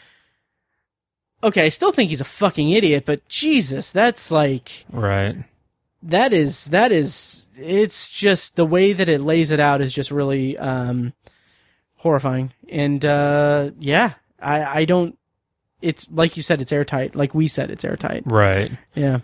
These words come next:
Speaker 2: Yeah. Um, I think the, the links to fascism was one of the more interesting things
Speaker 1: Mm-hmm.
Speaker 2: because it's like, it's, it's such a trigger word to use, right?
Speaker 1: Yeah.
Speaker 2: You can't compare anything to Nazis anymore. People just discount you immediately.
Speaker 1: Right.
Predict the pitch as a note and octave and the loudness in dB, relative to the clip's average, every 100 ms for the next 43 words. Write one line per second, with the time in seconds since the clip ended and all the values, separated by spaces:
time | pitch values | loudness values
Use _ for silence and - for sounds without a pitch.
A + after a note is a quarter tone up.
0 | - - G2+ F#2+ B2+ - _ - A2+ G#2+ | -8 -14 -8 -6 -8 -10 _ -4 0 2
1 | G2 F#2+ G2 _ _ _ _ _ _ _ | 2 0 -6 _ _ _ _ _ _ _
2 | _ _ _ _ _ _ _ _ A#2 A2 | _ _ _ _ _ _ _ _ -4 4
3 | C3 A2 A#2 G#2+ G#2 G2+ G#2 A#2+ A2 A#2 | 4 4 2 2 0 -2 -4 -2 2 2
4 | - - - A2 G#2+ - G#2 G2+ G2+ G#2 | 2 -6 -2 0 2 0 -2 -2 -2 -2
5 | G2+ G2+ G2+ G2+ G2+ G2 F#2+ _ _ _ | -2 -2 -2 -2 -2 -2 -4 _ _ _
6 | _ _ - A2+ A2+ G#2 A2+ G#2 A2 G#2+ | _ _ -4 -2 -2 -2 -2 0 0 2
7 | G#2 G#2 - - C#3+ C3+ A#2+ A2 A2 A#2 | 2 -2 -6 -4 -2 4 4 4 -2 0
8 | A2 G#2 - _ _ _ _ _ _ _ | 0 -2 -16 _ _ _ _ _ _ _
9 | C3 - C#3 - E3 - A2 - A#2+ A2 | -6 -2 0 4 2 2 -2 0 0 2
10 | G2+ G2+ G2 F#2+ G#2 G#2 G#2 G2+ G2+ G#2 | 0 0 -2 -4 -4 0 2 2 -2 -2
11 | G#2+ D3+ D3+ C#3 C3 D#3 C#3 A2 A#2+ A2 | 0 2 4 2 0 -4 -8 -2 -2 0
12 | A2 G#2+ G#2 G2+ G2+ G#2 A#2 G#2 G#2 G2+ | -2 -4 -6 -4 -4 -4 -4 -4 -2 -2
13 | G2+ - A2+ G#2+ G2+ - A2+ - G#2+ A2 | -2 -2 -2 0 -2 -4 -6 0 2 2
14 | A2+ G#2+ G#2 A2+ B2+ D3+ C#3+ C3 | 0 -4 -2 0 2 4 4 2